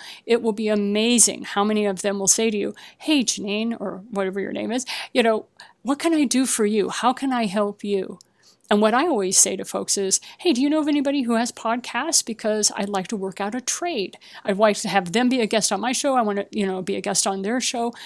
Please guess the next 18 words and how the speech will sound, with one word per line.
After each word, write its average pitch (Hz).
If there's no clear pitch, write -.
And 208
the 202
next 202
thing 202
I 262
know, 208
I 208
have 196
forty-eight 214
speaking, 226
uh, 220
engagements 220
a 208
year 269
based 233
on 254
referrals 233
alone. 302